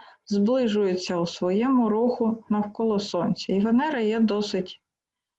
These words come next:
невеликого діаметру, коли вони рухаються по різні сторони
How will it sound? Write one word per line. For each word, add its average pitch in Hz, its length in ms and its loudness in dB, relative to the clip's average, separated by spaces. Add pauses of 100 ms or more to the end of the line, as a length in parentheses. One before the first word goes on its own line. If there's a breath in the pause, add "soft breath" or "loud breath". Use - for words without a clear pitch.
(2000)
невеликого 208 760 0
діаметру, 294 680 0
коли 269 300 2
вони 247 540 2
рухаються 240 680 0
по 254 460 0
різні 202 460 2
сторони 170 680 -2